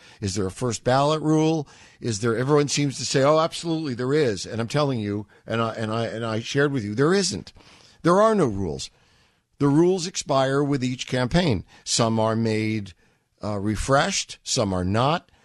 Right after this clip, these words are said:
You never know what the rules are until the rules are. And in, even when the rules are, they could change what the rules are.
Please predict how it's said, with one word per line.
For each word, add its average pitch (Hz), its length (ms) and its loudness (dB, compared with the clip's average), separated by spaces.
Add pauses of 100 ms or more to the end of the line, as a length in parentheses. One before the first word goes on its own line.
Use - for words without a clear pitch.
(180)
You 117 160 -2
never 170 260 2
know 208 140 4
what 208 140 -2
the 196 80 -2
rules 196 340 0
are 180 260 2
until 165 220 -2
the 120 100 -2
rules 156 360 4
are. 120 340 0 (140)
And 113 160 -2
in, 117 280 0
even 151 220 -2
when 165 140 4
the 175 80 2
rules 180 360 2
are, 160 380 0 (160)
they 113 140 -2
could 120 140 -10
change 233 340 0
what - 160 -8
the 110 60 -8
rules 87 360 -4
are. 76 240 -6